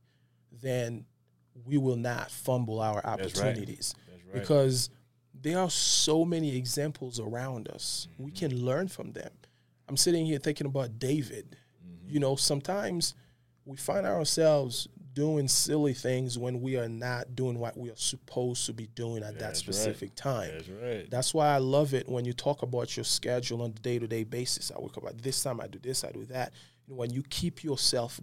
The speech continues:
Speaker 1: going,
Speaker 2: Mm-hmm.
Speaker 1: you have a calendar, you have a schedule to follow.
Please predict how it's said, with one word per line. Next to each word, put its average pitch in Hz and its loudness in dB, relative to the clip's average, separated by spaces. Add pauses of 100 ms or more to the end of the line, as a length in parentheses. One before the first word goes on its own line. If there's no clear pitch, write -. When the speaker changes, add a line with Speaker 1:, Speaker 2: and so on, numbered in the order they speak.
Speaker 1:
going, 147 -2
Speaker 2:
Mm-hmm. 123 -16
Speaker 1:
you 135 -12
have 147 2
a 117 -6
calendar, 143 0
you 107 -8
have 120 -2
a 113 -4
schedule - 0
to - -8
follow. 127 -2